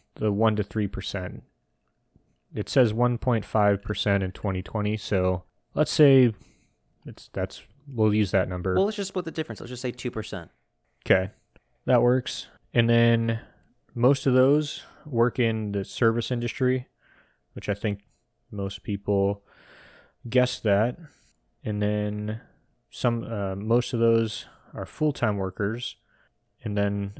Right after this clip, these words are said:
Speaker 1: a smaller percentage of that as part-time workers.
Speaker 2: Also important to note out that currently, not counting that same two percentage earning minimum wage or less minimum wage, uh,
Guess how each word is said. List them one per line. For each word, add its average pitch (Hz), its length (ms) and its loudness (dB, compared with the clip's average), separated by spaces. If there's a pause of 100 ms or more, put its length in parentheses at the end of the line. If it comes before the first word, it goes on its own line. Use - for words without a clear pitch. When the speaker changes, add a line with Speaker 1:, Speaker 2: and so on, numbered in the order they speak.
Speaker 1:
a 104 120 -4
smaller 113 400 -2
percentage 104 420 -4
of 101 80 2
that 98 180 0
as 92 160 -10
part-time - 560 -4
workers. 104 600 -10 (380)
Speaker 2:
Also 123 560 -2 (180)
important 101 460 -4
to 98 180 -8
note 95 260 -4
out 95 220 -4
that 92 260 -4 (920)
currently, 110 640 -2 (120)
not 120 260 -4
counting 131 200 -2
that 113 160 -2
same 117 500 -6
two 117 200 -6
percentage 101 760 -8 (360)
earning 110 480 -4
minimum 101 240 -6
wage 98 180 -6
or 98 80 -10
less 98 220 -4
minimum 90 220 -14
wage, 92 360 -14 (360)
uh, 95 260 -2